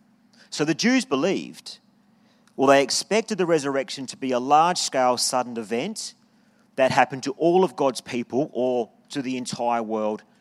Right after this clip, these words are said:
at one time, when God's kingdom would finally come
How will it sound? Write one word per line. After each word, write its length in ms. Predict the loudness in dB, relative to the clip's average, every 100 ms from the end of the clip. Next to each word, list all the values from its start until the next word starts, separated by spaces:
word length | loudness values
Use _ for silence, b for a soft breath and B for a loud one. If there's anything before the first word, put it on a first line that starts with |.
| b
at 200 | -6 -4
one 240 | -2 -2 -4
time, 420 | -10 -10 -10 -14 _ _ _ _ _ _ _ _ b b b b b b _ _ _ _ _ _ _ _ _ _ _ _ _ _ _ _ _ _ _ _ _ _ _ _ _
when 240 | 2 2
God's 280 | 6 4 4
kingdom 320 | -2 -4 -2
would 100 | -4
finally 360 | -4 -6 -6 -4
come 460 | -4 -2 -4 -6